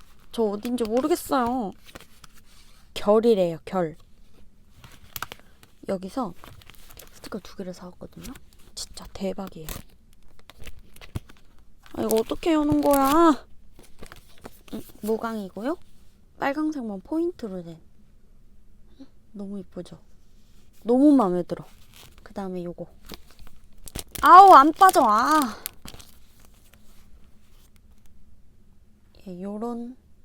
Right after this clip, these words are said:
스티커를 사왔습니다. 너무 마음에 들어요. 마지막으로 대망의 영주님. 제가 영주님 좋아하잖아요.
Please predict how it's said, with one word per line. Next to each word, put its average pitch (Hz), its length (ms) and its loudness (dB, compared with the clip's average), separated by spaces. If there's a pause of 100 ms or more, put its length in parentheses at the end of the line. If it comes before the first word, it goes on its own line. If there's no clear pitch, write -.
(220)
스티커를 185 560 -12 (320)
사왔습니다. 214 960 -6 (960)
너무 247 480 6
마음에 233 320 4
들어요. 175 340 0 (1400)
마지막으로 220 600 -2 (100)
대망의 220 600 -4 (1300)
영주님. 220 500 -2 (180)
제가 190 220 -8
영주님 190 480 -6
좋아하잖아요. 190 1000 -4